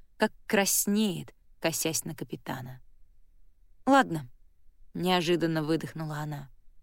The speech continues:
"Может быть, ничего не сработает, но если получится, если я поняла все правильно, то". "Госпожа?" осторожно спросил Нагиль. Она посмотрела на него.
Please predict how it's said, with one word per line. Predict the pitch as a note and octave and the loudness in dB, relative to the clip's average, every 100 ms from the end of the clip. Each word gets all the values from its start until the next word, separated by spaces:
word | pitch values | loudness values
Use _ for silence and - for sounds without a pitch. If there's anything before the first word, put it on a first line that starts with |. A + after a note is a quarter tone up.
| - - - - - - | -20 -20 -20 -20 -20 -2
"Может | G#3+ C4 C4 A#3 | 4 6 6 4
быть, | A3+ A#3 | 2 2
ничего | A#3 - A3 | 2 2 2
не | A3+ | 2
сработает, | - A#3+ A#3 C#4+ - E3 - - - - - - - - | 4 4 6 4 2 -6 -10 -20 -20 -20 -20 -20 -20 -6
но | F3+ A3 | 4 6
если | A#3+ B3 A#3+ | 6 4 4
получится, | A#3 B3+ D4+ F3+ - D#3+ D#3+ - - - - - - - - - | 4 6 4 2 0 0 -4 -14 -20 -20 -20 -20 -20 -20 -14 -6
если | F3 C4+ - A3+ | 4 4 6 4
я | G3+ B3+ | 6 4
поняла | - A#3 A3 B3+ B3 | 6 4 6 6 4
все | - G3 | 2 0
правильно, | - D4+ F4 G3 E3+ D#3+ | 4 6 6 4 0 -2
то". | - A#3+ A#3+ A3 - - - - - - - - - | 0 2 2 0 -8 -20 -20 -20 -20 -20 -20 -20 -8
"Госпожа?" | D3+ C3+ - C3+ A#2+ B2+ C3 - - - _ - - - - - - | -6 -6 -6 -8 -6 -6 -8 -12 -20 -20 _ -20 -20 -20 -20 -20 -8
осторожно | D#3 F#3+ E3+ E3 D#3+ | -2 2 2 0 -4
спросил | - E3 - E3 | -4 -4 0 0
Нагиль. | E3 D#3+ C#3+ D3+ - - - - - - - - - - - | 0 -2 -2 -4 -6 -20 -20 -20 -20 -20 -20 -20 -20 -20 -4
Она | F3+ F#3+ F#3+ | 2 2 2
посмотрела | F#3+ F#3+ E3+ F3+ G#3+ F#3+ | 2 0 0 2 4 2
на | D#3 | -2
него. | D3 C#3+ C#3 | -4 -4 -6